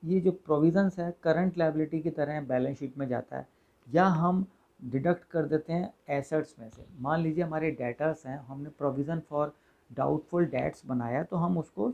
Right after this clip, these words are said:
sundry debtors में से हम उसको deduct कर देंगे। Sundry debtors हमारे assets हैं तो हम assets में से उसको deduct कर देंगे।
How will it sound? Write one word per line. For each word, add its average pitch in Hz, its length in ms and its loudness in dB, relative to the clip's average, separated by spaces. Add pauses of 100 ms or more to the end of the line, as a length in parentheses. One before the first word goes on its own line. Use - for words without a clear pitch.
(120)
sundry 151 340 0
debtors 151 400 0
में 156 100 -8
से 170 120 -8
हम 170 180 0
उसको 156 240 -4
deduct 131 400 -4
कर 123 140 -8
देंगे। 143 300 -10 (300)
Sundry 160 320 0
debtors 175 320 -4
हमारे 170 300 -6
assets 175 480 -8
हैं 180 140 -6 (260)
तो 160 60 -6
हम 185 300 0
assets 160 480 -4
में 139 100 -10
से - 160 -6
उसको - 400 -8
deduct 104 420 -8
कर 117 80 -20
देंगे। 107 300 -20